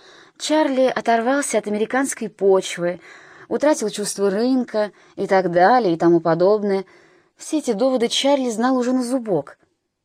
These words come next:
Закончил же Уитакер заверениями, что они с Биллом, имелся в виду, конечно, второй владелец фирмы Джонс,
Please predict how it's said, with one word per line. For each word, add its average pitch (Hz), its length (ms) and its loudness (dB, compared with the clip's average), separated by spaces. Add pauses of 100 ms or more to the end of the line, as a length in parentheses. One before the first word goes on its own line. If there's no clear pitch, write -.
(440)
Закончил 262 680 2
же 208 300 0
Уитакер 214 540 -2
заверениями, 285 800 2 (360)
что 226 400 0
они 214 280 0
с 170 100 -4
Биллом, 175 400 0 (540)
имелся 240 500 -2
в 214 60 -4
виду, 220 260 -6
конечно, 226 420 -4
второй 247 320 2
владелец 196 420 0
фирмы 233 500 -2
Джонс, 170 540 -2